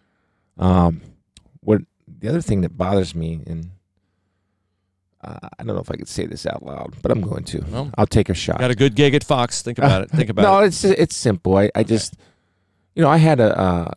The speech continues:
Speaker 1: it's in the book, so it's, I've already publicly stated it,
Speaker 2: Okay.
Speaker 1: that if a guy gets, like, nicked and they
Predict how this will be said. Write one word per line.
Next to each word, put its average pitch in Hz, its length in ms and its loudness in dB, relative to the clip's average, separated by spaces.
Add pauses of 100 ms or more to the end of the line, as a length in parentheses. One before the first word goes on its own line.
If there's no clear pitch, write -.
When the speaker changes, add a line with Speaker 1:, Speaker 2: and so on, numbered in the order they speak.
Speaker 1:
it's - 160 -12
in 165 120 -2
the 104 40 -2
book, 85 320 2
so 82 280 -2
it's, - 280 -10
I've 85 120 -4
already 87 200 2
publicly 80 500 -4
stated 78 440 -4
it, - 140 -10
Speaker 2:
Okay. - 100 -6
Speaker 1:
that - 140 -8 (1600)
if 98 120 -6
a - 60 -2
guy 160 160 -2
gets, - 280 -4
like, 80 280 -4
nicked 90 420 -2 (560)
and 95 160 2
they 90 180 2